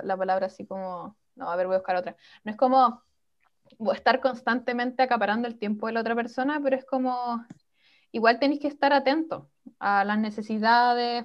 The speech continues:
porque igual yo lo voy a preguntar después, así que no, no voy a adelantar mucho. Pero hay distintas formas de expresar amor, pues, lo que decía ahí recién tú, po.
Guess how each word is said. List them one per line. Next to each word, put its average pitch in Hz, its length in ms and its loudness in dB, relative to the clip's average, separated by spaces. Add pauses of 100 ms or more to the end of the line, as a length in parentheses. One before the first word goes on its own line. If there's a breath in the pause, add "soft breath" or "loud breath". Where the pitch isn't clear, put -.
porque 220 540 -6 (160)
igual 220 240 -2
yo 254 120 2
lo 247 80 -2
voy 247 100 2
a 254 40 -4
preguntar 247 340 -6
después, - 360 -6
así 208 140 -10
que 202 260 -6
no, 202 240 -8
no 208 120 -6
voy 208 120 -4
a 208 40 -4
adelantar 214 400 -6
mucho. - 240 -12 (440 soft breath)
Pero 214 300 2
hay 240 120 8
distintas 311 300 2
formas 302 240 0
de - 40 -6
expresar 294 320 0
amor, 285 260 2
pues, - 160 -16
lo 185 120 -2
que 196 80 -4
decía 202 380 -4
ahí 226 80 -4
recién 220 380 -6
tú, 208 160 -6
po. - 180 -14